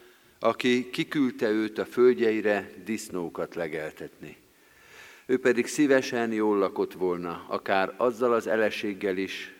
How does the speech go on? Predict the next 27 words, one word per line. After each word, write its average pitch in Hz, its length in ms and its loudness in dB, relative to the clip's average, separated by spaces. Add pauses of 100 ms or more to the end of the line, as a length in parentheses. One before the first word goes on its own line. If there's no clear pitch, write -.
amit 98 260 -8
a 92 60 -2
disznók 98 540 -4
ettek, 101 560 -2 (840)
de 92 240 -2
senki 98 420 -2
sem 73 240 -12
adott 80 420 -10
neki." 76 400 -14 (840)
Eddig 104 260 -6
Istennek 90 580 -8
írott 101 380 -6
igéje, 85 440 -6
foglaljuk 85 480 -8
el 78 100 -10
a - 20 -14
helyünket. 73 500 -14 (760)
Kedves 131 280 4
testvérek, 127 540 4
egy 117 360 0 (100)
rövid 139 340 0
kis - 280 -4 (300)
igehirdetés 120 720 4
sorozatnak 113 600 2
a 101 100 -6
közepén 110 600 2
járunk. 113 600 2